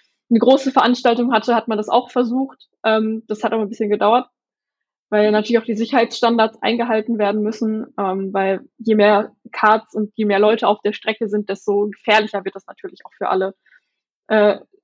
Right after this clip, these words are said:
wenn ich alleine auf der Strecke fahre, besteht höchstens Gefahr für mich selbst.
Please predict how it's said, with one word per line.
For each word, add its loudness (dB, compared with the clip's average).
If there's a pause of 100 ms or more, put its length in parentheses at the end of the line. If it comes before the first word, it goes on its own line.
(240)
wenn 0
ich 2
alleine 2
auf -8
der -2
Strecke -10
fahre, -2 (220)
besteht -4
höchstens -2
Gefahr 0
für -6
mich -2
selbst. 2